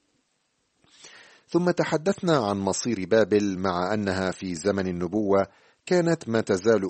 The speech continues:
أمة صغيرة وعديمة الأهمية. لقد كانت بابل موجودة منذ زمن برج بابل،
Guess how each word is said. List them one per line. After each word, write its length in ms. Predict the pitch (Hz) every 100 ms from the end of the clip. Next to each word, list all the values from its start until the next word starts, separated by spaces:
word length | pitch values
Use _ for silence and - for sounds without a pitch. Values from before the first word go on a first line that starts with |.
| 131
أمة 440 | 117 98 - 87 85
صغيرة 480 | 95 101 139 123 123
وعديمة 640 | 113 110 98 98 120 117 110
الأهمية. 640 | 101 98 104 120 160 - - _ _ _ _ _ -
لقد 260 | 98 -
كانت 400 | 87 - 104 95 -
بابل 360 | 95 101 95 92
موجودة 720 | 92 90 90 104 98 - 98
منذ 580 | 95 87 120 107 85 82
زمن 400 | 110 107 95 92
برج 340 | 92 92 95
بابل، 460 | 98 156 127 127